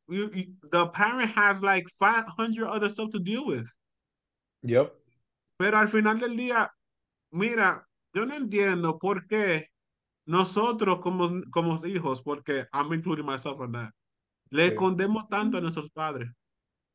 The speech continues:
Speaker 1: They're gonna find out
Speaker 2: Wow.
Speaker 1: eventually.
Speaker 3: Yeah.
Speaker 1: And then the punishment is gonna be worse,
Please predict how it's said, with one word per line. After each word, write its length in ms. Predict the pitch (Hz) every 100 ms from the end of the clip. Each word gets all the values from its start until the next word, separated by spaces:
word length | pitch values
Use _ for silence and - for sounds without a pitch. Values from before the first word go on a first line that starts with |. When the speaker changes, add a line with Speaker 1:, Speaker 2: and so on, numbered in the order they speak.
| _ _
Speaker 1:
They're 140 | 196 330
gonna 160 | 427
find 260 | 440 294 269
out 160 | 226
Speaker 2:
Wow. 80 | 196
Speaker 1:
eventually. 420 | 330 - 196 233 - _ _ _ _ _ _ _ _ _ _
Speaker 3:
Yeah. 320 | 269 269 269 269 _ _
Speaker 1:
And 240 | 196 220 202
then 160 | 254
the 120 | 262
punishment 500 | 226 247 262 254 254 220
is 60 |
gonna 200 | 208 208
be 140 | 190 180
worse, 520 | 208 196 185 -